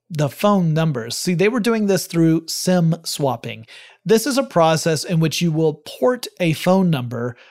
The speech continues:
from one sim card to another. And you might have to do this for totally legitimate reasons. Let's say that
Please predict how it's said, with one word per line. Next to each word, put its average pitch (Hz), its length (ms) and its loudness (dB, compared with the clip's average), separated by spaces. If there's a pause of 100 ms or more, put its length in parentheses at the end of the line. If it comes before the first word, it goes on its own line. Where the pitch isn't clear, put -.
from 156 420 2
one 185 500 2
sim 190 460 -2
card 123 540 -4
to 139 160 -4
another. 139 400 -2 (320)
And 180 320 0
you 175 200 2
might 202 240 0
have 147 180 -2
to 151 80 -6
do 139 180 -2
this 139 220 -2
for 151 300 0 (200)
totally 214 320 2
legitimate 160 600 0
reasons. 117 460 -4
Let's 170 180 -4
say 202 220 2
that 175 260 -4